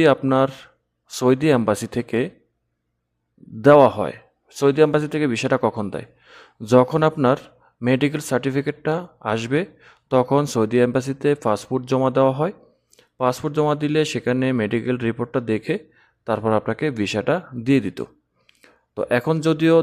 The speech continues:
দুইটা জিনিস দেখে, আগে দেখতো মেডিকেল রিপোর্ট, এখন দেখে দুইটা জিনিস, একটা হলো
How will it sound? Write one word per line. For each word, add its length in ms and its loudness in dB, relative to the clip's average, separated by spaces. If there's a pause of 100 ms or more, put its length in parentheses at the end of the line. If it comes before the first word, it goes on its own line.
দুইটা 260 4
জিনিস 260 -4
দেখে, 260 -2
আগে 200 2
দেখতো 340 -2
মেডিকেল 360 -2 (160)
রিপোর্ট, 280 0 (180)
এখন 260 -4
দেখে 200 -4
দুইটা 340 -2
জিনিস, 240 -6
একটা 200 -6
হলো 120 -2